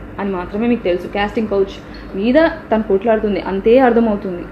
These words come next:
కానీ దాని కింద మ్యానిపులేషన్ ఏమవుతుందో మీకు అర్థం కావట్లేదు. But she is publicly blackmailing. "If you don't do this," అంటే, "You can do that when cash committee is laid, when the rules are passed."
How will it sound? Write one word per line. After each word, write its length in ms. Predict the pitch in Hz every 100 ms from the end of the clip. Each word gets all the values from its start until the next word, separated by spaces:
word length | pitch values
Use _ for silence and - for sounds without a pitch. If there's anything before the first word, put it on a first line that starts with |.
| -
కానీ 160 | 220
దాని 160 | 214 202
కింద 160 | 202 226
మ్యానిపులేషన్ 640 | 214 208 220 220 208 208
ఏమవుతుందో 360 | 196 190 196
మీకు 160 | 247 226
అర్థం 260 | 175 214 214
కావట్లేదు. 480 | 185 156 - - - - - - - - - - - - - - - - - - - - - - -
But 100 | 220
she 280 | - - 320
is 40 | -
publicly 480 | 220 254 285 262 302
blackmailing. 520 | 226 226 247 220 185 190
"If 100 | 208
you 120 | 202 196
don't 220 | 233 240
do 120 | 220
this," 120 | 233
అంటే, 240 | 214 220 359 - - - - - -
"You 140 | 208
can 260 | 277 311 294
do 160 | 214 240
that 280 | 262 294 -
when 280 | 226 226
cash 240 | 277 202 226 262
committee 280 | 247 262
is 80 | 247
laid, 320 | 208 180 262
when 220 | 320 214 208
the 100 | 196
rules 220 | 208 262
are 160 | 262
passed." 400 | 226 196 240 359